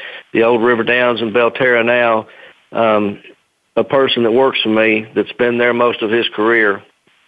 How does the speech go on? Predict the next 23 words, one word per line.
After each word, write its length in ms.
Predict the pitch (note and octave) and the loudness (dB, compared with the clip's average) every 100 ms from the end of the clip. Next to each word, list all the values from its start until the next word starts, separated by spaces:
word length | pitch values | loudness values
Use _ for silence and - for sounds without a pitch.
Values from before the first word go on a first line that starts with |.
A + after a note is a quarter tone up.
| _ _ _ _ - | _ _ _ _ -6
Emery 380 | C#3+ C#3+ B2+ B2 | -2 0 0 0
Brinklin. 580 | C3 C#3 C#3 D3 C#3+ C#3+ _ _ _ - _ _ _ _ - | 0 -2 -2 -2 -4 -8 _ _ _ -20 _ _ _ _ -4
He, 320 | C3 C3 B2 | -2 0 0
uh, 300 | A2+ G#2 G#2+ - - - | 0 0 -4 -14 -20 -8
he 220 | C#3 D#3 | -4 0
absolutely 1040 | C3+ C#3 C#3 - C3+ C3 C3 B2 B2 A2+ G#2 | 0 0 -2 -4 -2 -2 -2 -2 -2 -4 -10
is 340 | - A2+ A2+ | -4 -4 -4
the 80 | G#2+ | -6
biggest 340 | G2+ C3 B2 | -2 -2 -2
hero 400 | - C3 A#2+ A#2+ | -2 0 0 2
I've 160 | A2+ A2+ | 0 0
ever 220 | A2+ A2 | -2 -2
met 220 | A#2 A2+ | -2 -2
in 60 | G#2+ | -2
this 140 | A2+ - | -6 -4
game. 420 | A2 G#2 G2+ G2 - _ - - - - _ G#2+ | -2 -2 -4 -8 -18 _ -20 -20 -20 -20 _ -2
John, 280 | B2 C3 | 0 2
he 120 | B2+ B2+ | 2 2
ran 280 | C3 C3 | 2 2
out 160 | B2+ B2+ | 2 2
of 120 | B2 | 0
his 140 | A2+ G#2 | -2 -4
apartment 640 | - B2 A#2+ A#2+ A2 | -2 0 0 0 -6